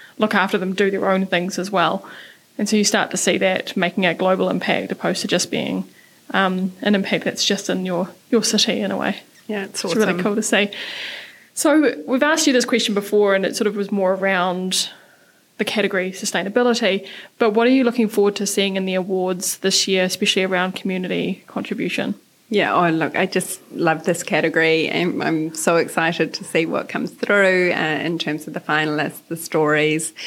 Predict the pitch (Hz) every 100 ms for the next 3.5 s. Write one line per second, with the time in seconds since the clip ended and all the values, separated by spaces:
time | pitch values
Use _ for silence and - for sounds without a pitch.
0 | - - 185 170 170 151 156 160 143 -
1 | - 185 180 165 160 170 170 160 160 -
2 | 156 160 156 170 - - - - 165 151
3 | - - 160 156 -